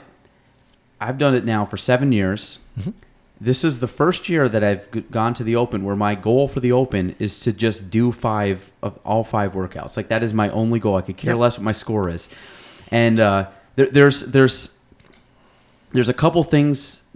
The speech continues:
Speaker 1: to that. One, it's very relieving knowing that I don't really have to push myself that hard, meaning I'm not, I'm gonna try,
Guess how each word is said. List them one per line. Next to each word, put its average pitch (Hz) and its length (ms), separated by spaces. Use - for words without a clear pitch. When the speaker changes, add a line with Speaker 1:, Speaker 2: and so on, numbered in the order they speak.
Speaker 1:
to 160 220
that. 101 240
One, 151 280
it's 143 160
very 127 320
relieving 120 600
knowing 110 320
that 104 400
I 113 140
don't 165 140
really 147 180
have 127 220
to 110 80
push - 300
myself 110 440
that 107 200
hard, 110 300
meaning 110 300
I'm 117 100
not, 123 280
I'm 131 120
gonna 147 160
try, 107 640